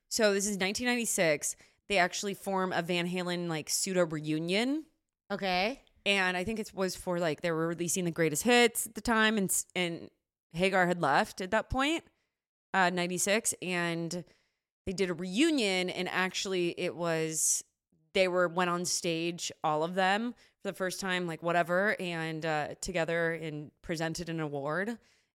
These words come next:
Speaker 1: And then, uh, David Lee, Diamond, David Lee?
Speaker 2: Diamond Dave.
Speaker 1: Diamond
Speaker 2: Roth,
Speaker 1: Dave.
Speaker 2: yeah.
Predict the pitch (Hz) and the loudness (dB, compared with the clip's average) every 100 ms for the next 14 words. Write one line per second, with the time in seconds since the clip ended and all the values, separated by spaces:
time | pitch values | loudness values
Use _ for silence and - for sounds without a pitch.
0 | - 180 175 160 151 143 135 - - _ | -4 0 0 0 -2 -2 -4 -6 -12 _
1 | _ _ _ _ _ _ _ _ _ 170 | _ _ _ _ _ _ _ _ _ -6
2 | 151 139 123 151 139 135 123 151 151 143 | -4 -4 -6 -6 -4 -6 -6 -4 -4 -2
3 | 139 135 131 - - _ _ _ _ _ | -4 -6 -10 -14 -18 _ _ _ _ _
4 | _ 151 143 139 156 170 214 208 _ _ | _ -12 -12 -14 -14 -16 -18 -20 _ _
5 | _ _ 175 180 196 143 170 - 240 220 | _ _ -8 -8 -6 -6 -8 0 2 4
6 | 202 165 151 170 - 165 165 | 2 2 -4 -6 -10 -12 -12